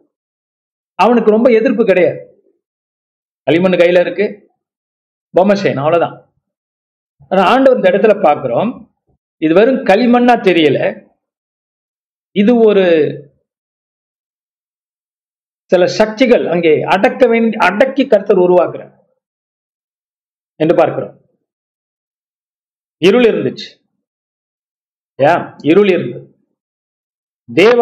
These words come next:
ஆவியானவர், ஆ, இப்ப மூணாவது நபர் வந்துட்டார். தேவ ஆவியானவர் ஜலத்தின் மேல் எப்படி இருக்கிறாரா? மூவ் பண்ணிக்கிட்டு இருக்க. தண்ணீரின் மேல்.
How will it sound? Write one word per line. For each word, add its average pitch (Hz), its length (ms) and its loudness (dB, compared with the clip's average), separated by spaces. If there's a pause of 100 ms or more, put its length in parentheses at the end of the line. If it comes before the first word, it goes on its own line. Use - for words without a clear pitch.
ஆவியானவர், 208 680 2 (220)
ஆ, - 20 2 (560)
இப்ப 160 180 -4
மூணாவது 196 540 0
நபர் 165 320 0
வந்துட்டார். 147 400 -4 (1900)
தேவ 208 280 2 (140)
ஆவியானவர் 220 640 2
ஜலத்தின் 208 540 0
மேல் 196 280 0 (140)
எப்படி 196 260 0
இருக்கிறாரா? 156 380 0 (1500)
மூவ் 214 320 0
பண்ணிக்கிட்டு 165 340 -2
இருக்க. - 160 -12 (1900)
தண்ணீரின் 208 560 2
மேல். 151 180 -4